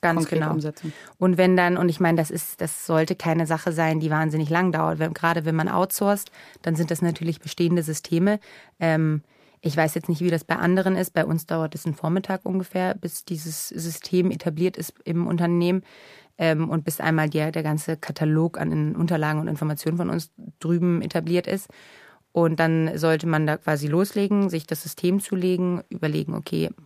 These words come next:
Speaker 1: entscheide ich mich für eine interne oder externe Lösung? Und das zweite große Thema ist natürlich die Sensibilisierung der Mitarbeitenden. Es bringt überhaupt nichts, eine Meldestelle zu haben, wenn keiner weiß, dass es die gibt.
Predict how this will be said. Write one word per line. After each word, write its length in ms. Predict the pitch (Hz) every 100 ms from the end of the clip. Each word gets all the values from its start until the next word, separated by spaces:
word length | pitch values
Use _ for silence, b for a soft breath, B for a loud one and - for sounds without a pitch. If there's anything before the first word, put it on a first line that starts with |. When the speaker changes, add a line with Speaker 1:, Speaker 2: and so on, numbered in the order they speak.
| _
Speaker 1:
entscheide 360 | - 160 165 160
ich 100 | 147
mich 120 | 156
für 120 | -
eine 160 | 151 151
interne 340 | 160 151 156
oder 140 | 151 -
externe 380 | 262 - 208 202
Lösung? 500 | 202 190 202 208 B B B B B _
Und 600 | - 165 165 165 160 151
das 220 | - 160 -
zweite 300 | 156 156 165
große 280 | 156 151 156
Thema 300 | - 151 147
ist 140 | 147
natürlich 300 | 147 151 147
die 120 | 160
Sensibilisierung 720 | 143 143 143 143 143 139 143
der 100 | 143
Mitarbeitenden. 680 | 147 147 175 - - 165 147 B B B B
Es 140 | 151
bringt 320 | - 160 160
überhaupt 480 | 170 160 160 165 -
nichts, 280 | 165 151 -
eine 220 | - 156
Meldestelle 520 | 156 156 170 165 160
zu 220 | - 170
haben, 240 | 156 156 156
wenn 140 | 147
keiner 260 | - 156 151
weiß, 200 | 147 -
dass 160 | 151
es 100 | 139
die 120 | - 147
gibt. 300 | - -